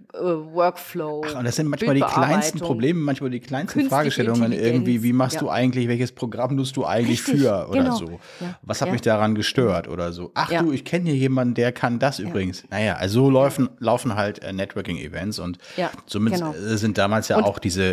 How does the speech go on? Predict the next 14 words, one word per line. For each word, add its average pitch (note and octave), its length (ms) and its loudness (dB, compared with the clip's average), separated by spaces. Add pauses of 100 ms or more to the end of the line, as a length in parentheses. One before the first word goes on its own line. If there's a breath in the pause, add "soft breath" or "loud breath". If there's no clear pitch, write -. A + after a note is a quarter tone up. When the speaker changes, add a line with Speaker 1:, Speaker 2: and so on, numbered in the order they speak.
Speaker 2:
ähm, F2+ 320 2
Hochzeits-, G#2 420 0 (500)
äh, G2 60 -2
Meetups F#2 380 2
auch F#2 160 0
immer, F2+ 360 2
die, G2 120 -6 (100)
Speaker 1:
Richtig. G3+ 140 2
Speaker 2:
diese, F2 280 0
äh, F2 180 2
Hochzeitsfotografen-Meetups E2+ 1080 0
Speaker 1:
Richtig. - 40 -6
Speaker 2:
da E2 160 -2
entstanden. F2+ 580 -2